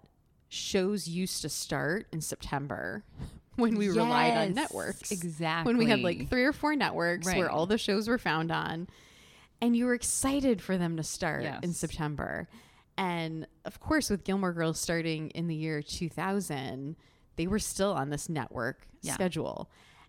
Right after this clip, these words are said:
Speaker 1: And so for a lot of people, like, it started in the fall and they associate it with starting in the fall.
Speaker 2: Right.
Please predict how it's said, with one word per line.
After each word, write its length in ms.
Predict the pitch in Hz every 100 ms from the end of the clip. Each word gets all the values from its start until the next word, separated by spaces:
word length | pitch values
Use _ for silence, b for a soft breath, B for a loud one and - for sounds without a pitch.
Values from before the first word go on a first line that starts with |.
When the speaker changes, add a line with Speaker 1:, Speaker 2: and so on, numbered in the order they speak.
| _ -
Speaker 1:
And 380 | 175 160 151
so 240 | - - 180
for 160 | -
a 40 | 175
lot 180 | 180 190
of 80 |
people, 540 | 190 185 - 156 147 139
like, 160 | 147 143
it 120 | 143
started 460 | - - 240 233 220
in 100 | 214
the 80 |
fall 760 | 196 - 185 175 170 165 160 160 -
and 140 | 160
they 80 | 156
associate 600 | 151 - 262 254 233 220
it 100 | 196
with 120 | 170
starting 480 | - - 175 165 165
in 100 | 156
the 80 | 156
fall. 540 | - 156 151 151 147
Speaker 2:
Right. 180 | 147 143